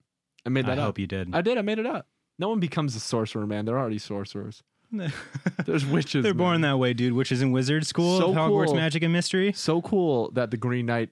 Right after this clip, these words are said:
Speaker 1: is directed by the person
Speaker 2: David
Speaker 1: who did The
Speaker 2: Lowery.
Speaker 1: Witch, David Lowry. Yeah.
Speaker 2: No, it's not.
Speaker 1: No, it's not. A twenty-four made The Witch.
Speaker 2: A twenty-four
Speaker 1: So
Speaker 2: is
Speaker 1: cool.
Speaker 2: a, is a distribution company.
Speaker 1: That's awesome. Yeah, actually, it was
Speaker 2: It was
Speaker 1: the Big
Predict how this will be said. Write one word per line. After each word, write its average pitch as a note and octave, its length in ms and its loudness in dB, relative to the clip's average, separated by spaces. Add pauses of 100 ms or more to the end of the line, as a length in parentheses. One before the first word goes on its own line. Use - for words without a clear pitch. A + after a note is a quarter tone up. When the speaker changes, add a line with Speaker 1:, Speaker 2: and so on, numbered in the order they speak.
(100)
Speaker 1:
is A2+ 220 -2
directed A2 560 -4
by G#2 420 0
the G#2+ 60 -6
person G2 260 -2
Speaker 2:
David A#2+ 100 0
Speaker 1:
who A2+ 60 0
did F2 80 -2
The F2 80 0 (100)
Speaker 2:
Lowery. C#3+ 180 0
Speaker 1:
Witch, F3 320 -6
David A#2 280 -4
Lowry. B2+ 420 -6
Yeah. A2 160 -2
Speaker 2:
No, E3+ 140 0
it's - 160 -6
not. F2+ 420 -4 (440)
Speaker 1:
No, C3+ 180 0
it's D3 160 -6
not. E3+ 340 -8 (280)
A C#3+ 100 2
twenty-four D3+ 440 0
made A2 200 0
The G2 60 -2
Witch. - 380 -8 (600)
Speaker 2:
A C#3 140 -6
twenty-four D3+ 560 0
Speaker 1:
So A#2+ 60 -2
Speaker 2:
is C3 160 0
Speaker 1:
cool. A#2 80 0
Speaker 2:
a, - 420 -12
is A2 160 -2
a F#2 380 -4 (100)
distribution A#2+ 580 -2
company. F#2 500 -8
Speaker 1:
That's B2+ 220 -2
awesome. G#2+ 320 -4
Yeah, C#3+ 260 0
actually, C#3 280 -2
it - 20 -2
was B2+ 160 -2
Speaker 2:
It A#2+ 60 -18 (880)
was A2+ 80 -4
Speaker 1:
the - 60 -2
Big B2 60 2